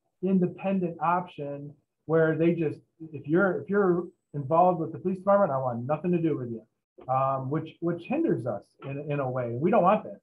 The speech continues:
We, we want, we, we have these resources there for a reason, for them to take them on and, and get help, the help that they need.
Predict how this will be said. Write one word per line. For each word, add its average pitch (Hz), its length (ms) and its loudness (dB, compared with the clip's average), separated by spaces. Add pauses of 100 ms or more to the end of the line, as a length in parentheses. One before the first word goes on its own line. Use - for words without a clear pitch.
We, 160 220 -2
we 170 180 -4
want, 170 380 0 (480)
we, 175 360 0
we 180 180 0
have 208 260 2
these 147 140 -2
resources 165 600 -2
there 151 280 -2
for 139 140 -2
a - 20 -6
reason, 139 480 -4
for 143 80 -12
them 151 340 -2 (460)
to 139 340 -2
take 170 240 0
them 156 160 2
on 156 400 2
and, 143 220 -8
and 135 240 -8
get 165 280 -2
help, 202 360 2
the - 60 -6
help 170 200 2
that 147 140 -6
they 131 80 -8
need. 143 380 -4